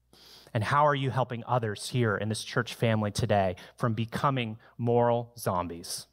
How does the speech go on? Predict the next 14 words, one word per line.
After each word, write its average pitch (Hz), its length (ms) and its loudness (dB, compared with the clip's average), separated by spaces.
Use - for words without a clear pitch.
As 113 120 0
I 127 60 4
said 139 200 2
before, 143 420 2
the 131 80 0
pride 151 440 4
in 165 100 2
our 160 100 4
church 170 540 0
is 135 140 -8
probably 139 760 2
not 156 240 2
gonna 151 180 4
look 151 380 2